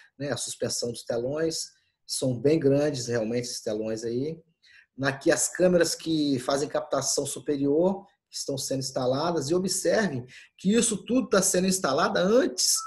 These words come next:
de colocarem tatame, plataforma, tudo isso. Então, são os primeiros passos, né?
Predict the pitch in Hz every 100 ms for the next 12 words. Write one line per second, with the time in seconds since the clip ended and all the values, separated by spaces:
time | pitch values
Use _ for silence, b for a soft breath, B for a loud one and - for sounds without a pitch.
0 | B B B B _ 120 139 175 180 175
1 | 175 175 180 180 175 185 240 254 240 196
2 | - 160 180 170 139 151 151 135 - -
3 | 143 165 170 143 131 113 104 - 202 269
4 | 220 143 - - B B - 165 165 185
5 | - 165 196 277 - 151 127 110 - -
6 | - 147 175